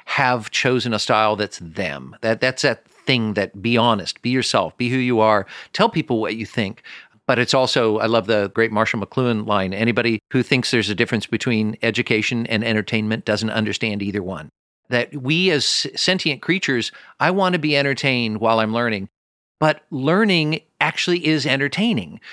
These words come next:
It can be if you, if you figure out how to make it a personal story, how to bring out the stuff that's human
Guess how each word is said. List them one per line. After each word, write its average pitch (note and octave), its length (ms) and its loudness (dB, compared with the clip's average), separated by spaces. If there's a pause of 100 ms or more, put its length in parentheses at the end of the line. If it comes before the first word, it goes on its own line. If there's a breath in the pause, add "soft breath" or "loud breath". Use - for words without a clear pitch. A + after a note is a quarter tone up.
(180 loud breath)
It C3+ 180 -2
can C4+ 340 2
be G#2 240 -2
if B2 120 -2
you, C3+ 240 2
if C3 200 -2
you D3+ 100 0
figure F3 440 -2
out C#3+ 180 4
how D3 200 0
to C#3+ 60 0
make B2+ 260 -2
it C3+ 80 -2
a A#2 40 -4
personal A#2+ 500 -4
story, G2+ 460 -4
how A#2 140 2
to A2+ 120 0 (260)
bring C#3 300 4
out A#2+ 300 2 (100)
the A#2+ 140 -6
stuff - 340 -2
that's A#2 180 -2
human G#2 500 2